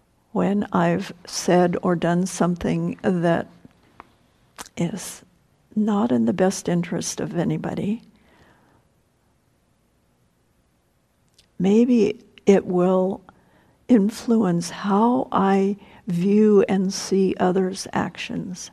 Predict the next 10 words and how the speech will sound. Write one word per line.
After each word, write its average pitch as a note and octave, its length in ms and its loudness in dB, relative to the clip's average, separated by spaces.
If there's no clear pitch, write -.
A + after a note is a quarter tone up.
It - 360 -6
does, - 640 4
in E3+ 180 -6
fact, - 460 -10
do G3 240 -4
that. - 440 -8
Lo-, A#3 420 6
loving A#3 460 8
kindness G#3+ 500 4
practice G#3 720 2